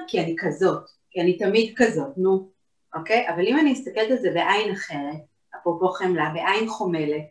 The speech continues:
בעין שרוצה רגע להבין מה היה שם,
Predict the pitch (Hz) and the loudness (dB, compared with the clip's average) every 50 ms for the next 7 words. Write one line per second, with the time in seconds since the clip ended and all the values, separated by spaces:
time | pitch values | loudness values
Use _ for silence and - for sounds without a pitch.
0 | _ _ _ _ _ _ _ _ - - - - 190 208 233 247 247 233 226 180 | _ _ _ _ _ _ _ _ -2 0 4 4 4 6 6 4 4 2 0 -4
1 | 180 175 - - 208 214 220 214 220 208 185 175 165 160 151 143 - - 220 233 | -4 -4 0 0 0 2 2 2 2 4 4 4 4 2 -2 -6 -4 0 2 2
2 | 233 220 160 156 156 - _ _ 170 175 180 185 185 180 170 156 147 147 - - | 2 2 -2 -6 -8 -12 _ _ -2 0 2 2 4 2 2 0 -2 -4 -6 -6
3 | - 139 151 165 | -6 -6 -6 -6